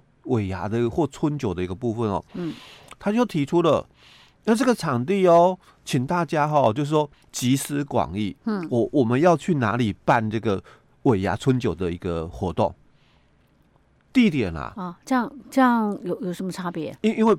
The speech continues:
Speaker 1: 不是我们指派的，指定了。
Speaker 2: 哦，啊，还有这样子的哦。
Speaker 1: 因，因为这个是由大家哈，集思广益，不是我们指定的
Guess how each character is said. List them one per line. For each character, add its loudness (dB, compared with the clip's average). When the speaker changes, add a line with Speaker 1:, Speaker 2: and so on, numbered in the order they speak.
Speaker 1:
不 0
是 -2
我 4
们 0
指 -10
派 -6
的， -12
指 -4
定 4
了。 -4
Speaker 2:
哦， 4
啊， 6
还 4
有 8
这 2
样 6
子 -6
的 0
哦。 2
Speaker 1:
因， 2
因 4
为 4
这 0
个 6
是 2
由 2
大 4
家 2
哈， 4
集 -2
思 -2
广 -2
益， 0
不 0
是 2
我 2
们 -2
指 -14
定 -6
的 -10